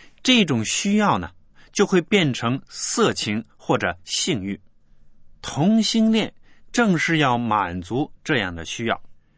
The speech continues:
心理学家在这方面理论的应用呢，同样在教育方面对罪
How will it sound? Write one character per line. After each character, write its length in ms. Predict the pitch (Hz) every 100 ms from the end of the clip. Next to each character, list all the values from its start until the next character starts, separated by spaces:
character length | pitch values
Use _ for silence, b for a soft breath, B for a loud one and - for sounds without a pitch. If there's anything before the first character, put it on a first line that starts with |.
| _ _ - _
心 320 | - - 254
理 120 | 233
学 240 | 135 147 143
家 440 | 160 147 143 147 _ -
在 200 | - 151
这 240 | 139 220
方 200 | 170 175
面 520 | 170 170 147 135 127 - - -
理 280 | 127 117
论 240 | 107 190 156
的 100 | 127
应 220 | 190 160
用 180 | 151 113
呢， 120 | 82 - _ _ _ b b
同 280 | - 127 180
样 200 | 220 - _
在 200 | - 156
教 320 | 113 - 208
育 120 | 120 104
方 200 | 104 101
面 200 | 98 - - _ B B
对 180 | - 185
罪 420 | 151 - 240 185